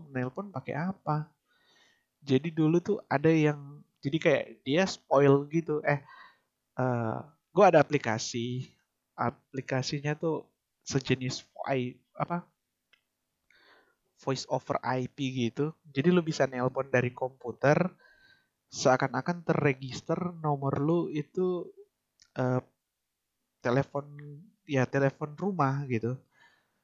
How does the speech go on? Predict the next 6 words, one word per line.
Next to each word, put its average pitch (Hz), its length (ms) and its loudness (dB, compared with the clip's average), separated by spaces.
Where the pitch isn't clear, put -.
Nah, 110 400 -2
dulu 151 320 2
tuh 180 160 -8
gua 175 160 -6
pakai 135 420 -4
itu, 160 300 -6